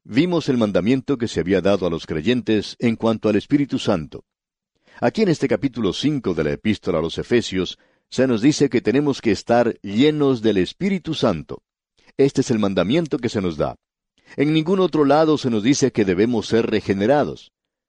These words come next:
Se nos dice que si confiamos en Cristo, a todos los que le han recibido se les ha dado el derecho, el privilegio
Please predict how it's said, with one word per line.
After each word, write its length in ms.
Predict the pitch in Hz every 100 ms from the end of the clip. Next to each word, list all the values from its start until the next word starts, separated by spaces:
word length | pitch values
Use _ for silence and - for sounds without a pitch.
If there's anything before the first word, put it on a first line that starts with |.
| _ _
Se 140 | 117
nos 140 | 90 76
dice 260 | 95 156
que 140 | - 123
si 180 | - 104
confiamos 720 | 101 87 - 90 135 185 160
en 140 | 160
Cristo, 560 | 131 117 90 - 113 - _ - -
a 160 | 120 110
todos 560 | - 123 165 180 139
los 200 | 127 117
que 140 | - 104
le 140 | 87
han 180 | 123 180
recibido 640 | 180 - 143 95 76 82 - -
se 160 | 127
les 180 | 120 -
ha 80 | 127
dado 260 | 127 127
el 140 | 120 92
derecho, 640 | 90 98 151 - 170 156
el 180 | 104 80
privilegio 840 | - 131 117 107 143 151 - 135